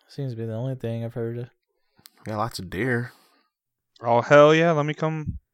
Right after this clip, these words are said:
Speaker 3: Let me get
Speaker 2: Yeah.
Speaker 3: over there.
Speaker 2: Oh, feel free, dude. There's, like, there's literally too many.
Speaker 1: Yo, by the way, check out Big Rick's, uh, in-, uh, Twitter and tell me how he's a gamer. I have no idea.
Speaker 3: What?
Speaker 2: Why?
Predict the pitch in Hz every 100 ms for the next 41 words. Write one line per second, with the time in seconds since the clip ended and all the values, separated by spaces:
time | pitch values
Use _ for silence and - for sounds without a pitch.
0 | - 151 160 170 185 185 175 131 131 _
1 | _ _ _ _ _ _ _ _ _ _
2 | _ _ - - - 143 - 139 98 92
3 | 90 101 98 95 107 107 - - _ 101
4 | 101 110 120 101 87 87 95 90 85 85
5 | _ _ _ _ _ _ - 110 - 131
6 | 147 139 135 113 - 143 139 151 135 127
7 | 139 135 139 143 131 - - - - 120
8 | 113 117 131 - 120 113 110 107 110 113
9 | - 139 127 107 113 _ - 113 110 110
10 | 110 - 127 123 120 131 120 123 120 110
11 | 110 117 110 107 113 _ 120 117 120 123
12 | 120 120 120 117 359 415 - - - -
13 | _ _ _ _ _ _ _ _ _ _
14 | _ _ _ 147 143 104